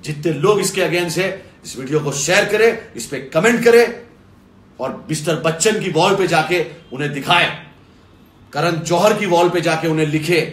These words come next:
मैंने उनको Twitter पे अनफॉलो किया है, आप लोग भी उनको लिख के बताइए कि आपके घर बच्चे नहीं है, आपका दिल। मिस्टर करण जौहर, आप गे राइट्स के लिए तो बहुत बोलते हैं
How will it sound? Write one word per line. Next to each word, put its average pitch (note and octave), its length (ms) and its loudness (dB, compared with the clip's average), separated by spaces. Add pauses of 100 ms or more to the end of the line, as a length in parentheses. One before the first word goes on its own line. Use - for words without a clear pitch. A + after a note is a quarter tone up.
(480)
मैंने C#3+ 220 -2
उनको D#3 220 -2
Twitter D3+ 340 -4
पे D#3 80 0
अनफॉलो C#3 400 -4
किया C#3+ 240 -4
है, D#3+ 160 -2 (400)
आप - 200 -4
लोग C#3+ 140 -6
भी D3 80 -4
उनको D3 200 -4
लिख C#3+ 240 -6
के D#3 100 -2
बताइए D3 500 -2
कि - 120 -6
आपके C3 260 -6
घर B2+ 180 -12
बच्चे B2 320 -10
नहीं C3 220 -8
है, D3 220 -10
आपका A#2 300 -12
दिल। C3+ 240 -8 (220)
मिस्टर E3+ 220 -8 (100)
करण F3+ 260 0
जौहर, D#3 400 -2 (520)
आप B3 460 -4
गे C4 180 2
राइट्स A#3 320 2
के A#3 140 0
लिए G#3+ 160 0
तो F#3 160 0
बहुत C#3 280 -4
बोलते D#3+ 340 -2
हैं F#3+ 180 -2